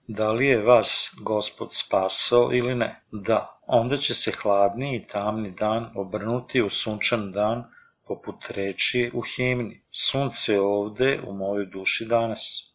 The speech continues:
Mi ne možemo iznova postati grešnici. Možda je beznadežno kada pomislimo na budućnost, ali sunčano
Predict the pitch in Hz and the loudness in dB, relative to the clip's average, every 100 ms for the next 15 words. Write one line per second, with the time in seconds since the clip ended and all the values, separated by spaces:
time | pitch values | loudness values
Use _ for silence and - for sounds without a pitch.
0 | - 135 147 139 156 139 131 123 113 107 | -10 -6 -2 -2 0 2 2 0 0 0
1 | 120 131 123 - 98 - 110 - 110 117 | 2 2 2 0 -4 -2 -4 -6 -2 2
2 | 113 - 113 - - - _ _ 110 123 | 4 2 2 2 2 -6 _ _ -8 -6
3 | 131 165 127 104 110 110 117 139 139 139 | -4 0 0 0 0 -2 -2 -2 -2 -2
4 | 117 - 107 104 - 107 123 - - 127 | -4 -2 -2 -2 -2 -2 2 0 0 -4
5 | 110 98 101 101 110 - - 98 - - | -4 -6 -6 -2 0 0 -2 -4 -4 -6
6 | 98 98 92 - 117 117 - 143 135 135 | -8 -4 -2 -2 -4 -4 -2 -2 -2 -6
7 | 127 | -6